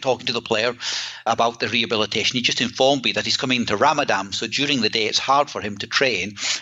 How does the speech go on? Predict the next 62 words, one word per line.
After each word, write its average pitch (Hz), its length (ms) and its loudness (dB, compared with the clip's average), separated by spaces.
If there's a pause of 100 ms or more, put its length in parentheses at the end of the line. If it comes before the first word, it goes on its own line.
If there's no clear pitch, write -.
because, - 220 -2
you 127 240 -2
know, 101 60 -2
he 95 100 -4
wants 104 220 0
to - 80 -2
follow 117 240 2
Ramadan. 139 480 2
And 127 100 2
I 131 60 0
thought 247 320 0
long 113 180 4
and 85 80 -2
hard 127 220 2
about 98 180 0
this 104 140 0
and 113 80 -2
spoke - 360 0
to 120 80 -2
the, 104 160 -2 (280)
the - 80 0
coach, 104 460 2
who 143 80 4
instantly 147 360 2
said, 139 240 0
"Gosh, - 240 2
you 120 60 0
never 127 180 -2
told 120 300 0
me 135 80 2
he 160 80 2
was 113 100 -4
a 101 60 0
Muslim." 95 400 -2 (280)
I 143 160 -2
said, 147 200 -8
"Well, 139 80 -2
did 151 200 -2
you 160 120 4
ever 156 160 4
ask?" - 360 2 (200)
But 151 100 2
I 139 60 2
said, 147 180 0
"But 151 160 2
I've 151 140 2
got 165 140 4
an 131 40 0
idea 139 320 2
with 127 140 -4
this - 160 0
player. 98 260 -4
Why 143 240 4
don't 165 280 2 (100)
we 110 180 -4 (440)
allow 131 240 4
him 120 100 -8
to 117 100 -8
sleep 175 420 0
during 127 300 2
the 110 100 2
day, 123 380 0